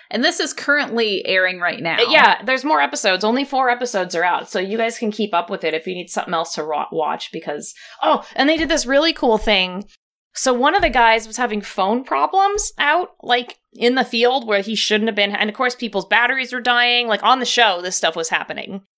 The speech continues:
Speaker 2: And the guy was having phone problems, actually recreated what it was that was causing the problems. So it was magnetism. So what he did
Speaker 1: <gasps>
Speaker 2: is he had this giant, like,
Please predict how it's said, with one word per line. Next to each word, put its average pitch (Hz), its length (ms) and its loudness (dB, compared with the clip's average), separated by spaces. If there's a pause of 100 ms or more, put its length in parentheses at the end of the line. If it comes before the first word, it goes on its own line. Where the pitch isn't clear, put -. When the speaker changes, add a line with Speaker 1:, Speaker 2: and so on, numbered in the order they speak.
(380)
Speaker 2:
And 233 140 0
the 247 60 2
guy 262 220 4
was 302 160 -4
having 220 220 2
phone 302 380 -2
problems, 190 680 0 (300)
actually 285 360 -2
recreated 240 1040 -2
what 226 160 2
it 220 100 0
was 220 260 0
that 202 140 -4
was 202 120 -8
causing 208 460 -2
the 185 60 -8
problems. - 680 -4 (380)
So 269 240 4
it 254 140 2
was 247 200 2
magnetism. 220 880 0 (480)
So 262 180 -2
what 277 100 0
he 262 160 -2
did 277 340 2
Speaker 1:
<gasps> - 20 2
Speaker 2:
is 254 140 0
he 277 100 0
had 269 120 0
this 226 160 -6
giant, 233 440 0
like, 226 220 -2